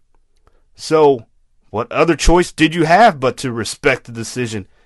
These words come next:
and to commend the judge? You got paid regardless. So let's not just sit here and just say, "Oh, I'm just saying this because this was the right thing to do."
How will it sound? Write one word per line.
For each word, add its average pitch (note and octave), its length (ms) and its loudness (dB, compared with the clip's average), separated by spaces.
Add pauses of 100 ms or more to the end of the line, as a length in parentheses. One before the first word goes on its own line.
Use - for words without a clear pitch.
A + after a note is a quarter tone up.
(100)
and G#2+ 140 -14
to B2 100 -8
commend B2+ 420 -4
the B2 80 -4
judge? A#2 480 0 (360)
You A3 200 0
got E3+ 240 2
paid D#3 280 0
regardless. B2 800 2 (720)
So D#3 500 2 (240)
let's E3 280 -2
not G#3+ 340 2 (1300)
just D3 220 -4
sit E3+ 240 0
here D#3 220 2
and C3 140 0
just C3 160 -6
say, A2 180 -4
"Oh, B2+ 220 2
I'm A#2 160 2
just A#2+ 160 -6
saying B2+ 280 -2
this B2+ 200 -6
because B2 540 -4 (480)
this D3 180 0
was B2 160 -4
the B2 100 -2
right C3+ 300 4
thing D3 240 0
to A#2 80 -4
do." F#3 380 4